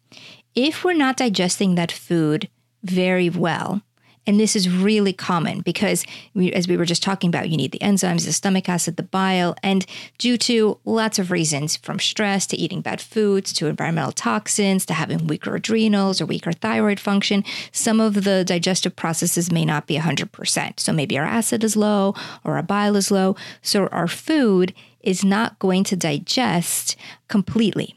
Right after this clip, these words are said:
and there may be some recognizable proteins in those foods. And so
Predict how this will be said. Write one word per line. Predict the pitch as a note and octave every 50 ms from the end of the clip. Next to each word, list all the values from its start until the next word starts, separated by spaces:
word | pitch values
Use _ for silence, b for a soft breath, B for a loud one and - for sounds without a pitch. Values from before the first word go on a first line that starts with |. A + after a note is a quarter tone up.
| _ -
and | F3+ F#3 F3+
there | F3+ F#3
may | F#3+ G3
be | G3 G3+
some | F#3 - - F#3+ F3 E3+
recognizable | E3+ E3+ - G3 F3+ F3+ E3+ D#3+ D#3+ D#3+ F3+ F3 - D#3+
proteins | D#3+ - - - - F#3 F#3+ - - - - E3 F3+ - - B B B B B _ -
in | E3 D#3+
those | D#3+ D#3 D#3+ D#3+ -
foods. | - - - - - - - - - - _ _ B B B
And | - F#3+
so | - - D#3+